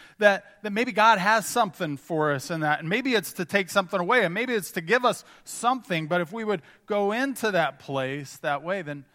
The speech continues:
then maybe there would be something for us. It's interesting because the,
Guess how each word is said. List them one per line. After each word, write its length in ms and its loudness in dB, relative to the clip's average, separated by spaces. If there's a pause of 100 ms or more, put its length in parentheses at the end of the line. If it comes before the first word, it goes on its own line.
(160)
then 140 -12
maybe 180 -10
there 120 -8
would 120 -12
be 80 -14
something 340 -16
for 240 -16
us. 200 -20 (220)
It's 80 -10
interesting 560 -8 (540)
because 380 -4
the, 240 -6